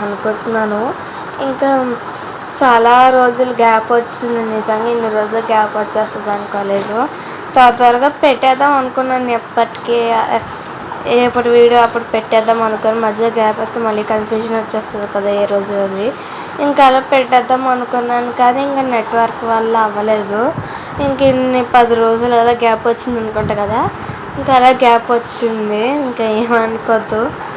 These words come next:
ఇంకా ఆమె టిఫిన్ అన్నీ చేసి ఇంటికి వెళ్ళి ఇలాగైతే అన్నీ సర్దుకుంటున్నాము. ఆ పనులన్నీ చేసుకుంటా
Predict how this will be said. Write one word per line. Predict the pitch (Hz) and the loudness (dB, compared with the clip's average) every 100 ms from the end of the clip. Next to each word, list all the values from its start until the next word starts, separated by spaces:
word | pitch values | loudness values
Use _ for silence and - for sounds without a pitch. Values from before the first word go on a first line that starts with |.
| - - - - - - - - | -10 -10 -10 -12 -14 -14 -12 -8
ఇంకా | 277 269 262 247 233 220 220 | -4 -2 2 4 6 4 2
ఆమె | 220 220 220 214 208 202 233 226 226 | 2 0 0 2 0 -2 -6 -6 -6
టిఫిన్ | - 233 240 | -4 -2 0
అన్నీ | 240 226 226 233 | 0 0 0 0
చేసి | 220 226 269 | 0 -2 0
ఇంటికి | 254 226 233 247 | 0 -2 -2 -2
వెళ్ళి | 226 240 359 - - - | 0 0 -2 -4 -12 -4
ఇలాగైతే | 240 240 233 233 226 | 2 4 4 4 4
అన్నీ | 247 233 226 | 2 2 0
సర్దుకుంటున్నాము. | 240 220 220 214 220 226 226 220 220 262 | 2 0 0 -4 -4 -4 -4 -2 -2 -2
ఆ | 262 233 233 | -4 -4 -2
పనులన్నీ | 226 220 220 214 220 - | -2 -2 -4 -4 -6 -2
చేసుకుంటా | 233 220 - 226 220 214 220 | -2 -4 -6 -6 -6 -4 -4